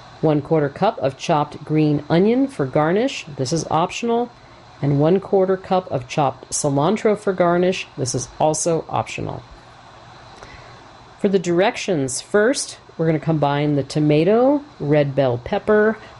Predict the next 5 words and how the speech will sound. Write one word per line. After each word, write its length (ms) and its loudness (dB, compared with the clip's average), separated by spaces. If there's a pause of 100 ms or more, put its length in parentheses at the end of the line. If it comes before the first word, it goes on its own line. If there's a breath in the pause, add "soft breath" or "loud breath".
habanero 580 0
pepper, 680 0
Fresno 520 0
chili, 540 2 (380)
garlic, 500 0